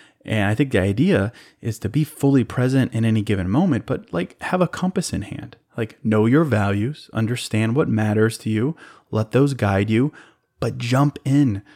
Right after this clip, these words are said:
jump into spontaneous moments, but know why you're doing it. Is it for the thrill? Is it for the story?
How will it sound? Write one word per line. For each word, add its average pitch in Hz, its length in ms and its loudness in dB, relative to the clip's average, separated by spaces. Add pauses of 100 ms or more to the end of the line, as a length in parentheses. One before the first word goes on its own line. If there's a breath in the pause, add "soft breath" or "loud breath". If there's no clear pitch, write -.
(320 soft breath)
jump 143 320 2
into 135 240 -2
spontaneous 120 720 -2
moments, 123 520 -2 (360)
but - 220 -4 (100)
know 98 160 -2
why 98 220 0
you're 113 160 0
doing 143 360 -2
it. 123 160 -16 (440 soft breath)
Is 104 160 -6
it 101 40 -8
for 101 140 -4
the 98 140 -4
thrill? 151 400 4
Is 104 100 0
it 98 40 -8
for 104 120 -4
the 101 120 -2
story? 147 580 0